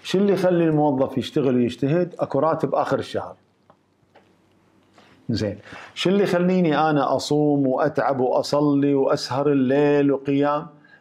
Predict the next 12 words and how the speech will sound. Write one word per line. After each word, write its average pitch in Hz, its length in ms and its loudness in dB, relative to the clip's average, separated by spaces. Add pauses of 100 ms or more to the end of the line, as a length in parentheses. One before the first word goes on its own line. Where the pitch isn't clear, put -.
(240)
إنه 143 460 2
أنا 170 100 2
قاعد 143 220 2
أشوف 160 340 -2
أكو 147 220 -4 (220)
أجر 156 260 2
من 127 120 0
وراها. 110 500 -2 (1700)
فهذا 156 260 0
اللي 160 120 2
قاعد 139 160 0
يحمسني. 135 600 -2